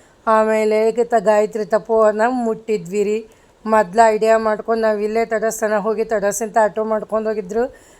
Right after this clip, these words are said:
ನಡೀತಿತ್ತು. ಅದು ನಾಲ್ಕು ಮಂದಿಗೂ ತಲೆಯಾಗ ಬರಲಿಲ್ಲ, ಗಡ್ಬಡ್ಸಿ ಹಂಗೆ ಹೋಗಿಬಿಟ್ವಿ.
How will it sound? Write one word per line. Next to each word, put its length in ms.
ನಡೀತಿತ್ತು. 580
ಅದು 200
ನಾಲ್ಕು 440
ಮಂದಿಗೂ 360
ತಲೆಯಾಗ 400
ಬರಲಿಲ್ಲ, 460
ಗಡ್ಬಡ್ಸಿ 600
ಹಂಗೆ 120
ಹೋಗಿಬಿಟ್ವಿ. 680